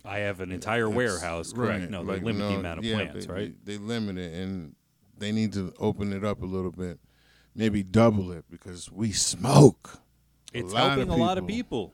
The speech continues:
Speaker 1: people. It's getting out there. It's, it's doing exactly what the model of California, in my opinion, has shown us of, like,
Speaker 2: E-
Speaker 1: there's no crazy criminal activity going on since it started.
Speaker 2: Right.
Speaker 1: You know, nothing has really changed that status quo. And if anything, the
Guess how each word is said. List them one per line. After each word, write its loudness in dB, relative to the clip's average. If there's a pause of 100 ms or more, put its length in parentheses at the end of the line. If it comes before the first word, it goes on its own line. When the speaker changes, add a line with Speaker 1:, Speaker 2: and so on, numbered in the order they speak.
Speaker 1:
people. -18
It's -18
getting -8
out -8
there. -6
It's, -14
it's -16
doing -6
exactly -8
what -4 (640)
the -12
model -6
of -12
California, -8
in -12
my -10
opinion, -12
has -12
shown -8
us -8
of, -16 (160)
like, -12 (640)
Speaker 2:
E- -14
Speaker 1:
there's -10
no -6
crazy -8
criminal -6
activity -8
going -8
on -10
since -14
it -16
started. -8
Speaker 2:
Right. -8 (300)
Speaker 1:
You -10
know, -6
nothing -6
has -8
really -4
changed -10
that -6
status -10
quo. -8
And -6
if -12
anything, -8
the -10